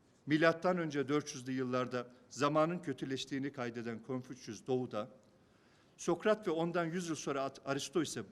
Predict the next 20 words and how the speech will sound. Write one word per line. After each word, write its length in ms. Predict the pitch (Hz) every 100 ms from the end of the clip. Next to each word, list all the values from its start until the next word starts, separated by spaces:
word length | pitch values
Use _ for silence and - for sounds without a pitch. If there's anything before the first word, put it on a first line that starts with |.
| -
Batı'da 440 | 147 165 151 175 - - -
aynı 220 | 196 196
şeyleri 380 | - 139 113 107
söylüyorlardı 640 | - 107 98 92 92 - - _ _ -
ve 80 |
aynı 260 | - 147 208
şeyi 280 | 196 151 120
arıyorlardı. 580 | 117 104 98 95 92 - - - - - -
Kendi 340 | 175 180 247
kaderini 520 | 190 175 185 185 220
tüm 200 | 214 247
insanlığın 520 | 214 196 196 185 196
kaderiyle 560 | 190 175 175 180 180 170
birleştirmiş 580 | 170 170 175 175 170 170
insanlık, 580 | 160 - 160 170 202 - - - - - -
çalışan 420 | - 175 185 214 214
insanın 880 | 180 180 233 254 247 233 285 226 143
nasıl 320 | 247 - 254
inşa 380 | 214 202 202 202
edileceğine 680 | 185 180 190 170 175 185 208